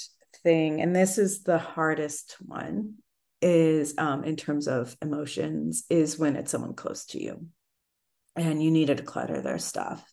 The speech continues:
Now, ideally, if this was an ideal world, you would have all of the time in the world to declutter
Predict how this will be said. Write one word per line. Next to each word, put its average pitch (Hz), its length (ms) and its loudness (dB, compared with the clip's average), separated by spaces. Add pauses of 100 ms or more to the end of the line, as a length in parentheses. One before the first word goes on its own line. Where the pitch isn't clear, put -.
(500)
Now, 160 640 4
ideally, 170 840 4
if 170 120 -2
this 170 180 -2
was 165 120 -4
an 170 100 0
ideal 160 480 2
world, 147 720 -2 (1000)
you 185 300 4
would 180 140 8
have 160 480 4 (160)
all 175 340 4
of 160 100 0
the 151 100 0
time 147 320 -6
in 143 80 -2
the 139 80 -4
world 135 680 -4 (720)
to 151 520 0
declutter 135 720 -2